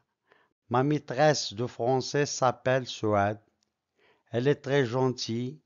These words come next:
et explique très bien la leçon. Je comprends tout et j'apprends chaque jour de nouveaux mots. J'aime beaucoup les jeux de vocabulaire.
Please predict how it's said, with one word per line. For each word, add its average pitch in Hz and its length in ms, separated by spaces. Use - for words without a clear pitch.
et 131 180
explique - 680
très 131 200
bien 123 320
la 123 180
leçon. 110 560
Je 110 160
comprends 151 640
tout 185 380
et 139 180
j'apprends 139 640
chaque 127 360
jour 139 340
de 113 160
nouveaux 110 380
mots. 123 380
J'aime 160 360
beaucoup 156 580
les 135 160
jeux 131 300
de 120 120
vocabulaire. 117 1000